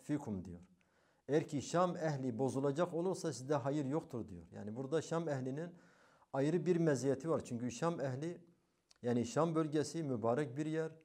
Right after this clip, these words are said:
Burada büyük savaşların kopacağı bir yer, kıyametin hatta yani daha doğrusu kıyametten sonra mahşerin olacağı bir yer.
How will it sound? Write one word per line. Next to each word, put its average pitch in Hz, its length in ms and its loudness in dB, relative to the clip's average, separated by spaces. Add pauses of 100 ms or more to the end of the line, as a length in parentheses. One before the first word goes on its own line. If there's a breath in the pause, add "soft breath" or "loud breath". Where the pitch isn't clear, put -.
(500 soft breath)
Burada 120 340 2
büyük 143 180 -2
savaşların 143 540 2
kopacağı 135 580 0
bir 139 100 -2
yer, 143 260 -2
kıyametin 113 520 -2
hatta 139 400 2
yani 113 320 -2 (380 loud breath)
daha 135 180 4
doğrusu 143 240 2
kıyametten 123 460 2
sonra 143 240 2
mahşerin 131 440 0
olacağı 127 500 2
bir 95 100 -2
yer. 101 220 -4